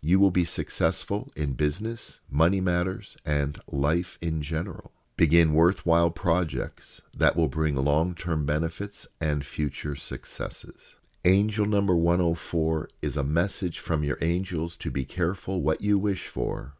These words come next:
as you just might get it. Stay positive, optimistic, and practical to ensure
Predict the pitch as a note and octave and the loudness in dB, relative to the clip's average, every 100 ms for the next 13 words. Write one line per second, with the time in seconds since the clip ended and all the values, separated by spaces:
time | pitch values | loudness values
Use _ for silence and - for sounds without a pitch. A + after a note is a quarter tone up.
0 | _ _ - D2 C#2 C2+ - - D2+ F2+ | _ _ -4 -2 -2 -4 -10 -10 -2 2
1 | F#2+ F2 - D#2 - - C2 C2 - E2+ | 2 0 -2 -2 -4 -4 -2 -2 -2 -2
2 | E2 - _ _ _ _ _ _ _ - | -2 -6 _ _ _ _ _ _ _ -10
3 | - C#2+ C2 F2+ F#2 E2 - - _ - | 0 0 2 2 2 0 -8 -12 _ -6
4 | D#2 C#2+ D#2+ F#2 A2+ - - _ _ _ | -4 -2 -2 -2 -4 -10 -18 _ _ _
5 | _ - D#2 C2 - G2 G2+ - C2+ B1+ | _ -6 -4 -4 0 0 0 -2 -8 -4
6 | A1 B1 - - - - - E2+ D#2+ D#2+ | -4 -4 -12 -20 -20 -14 -4 -2 -2 -2
7 | - G#2 C#2+ C2+ | 0 2 2 -2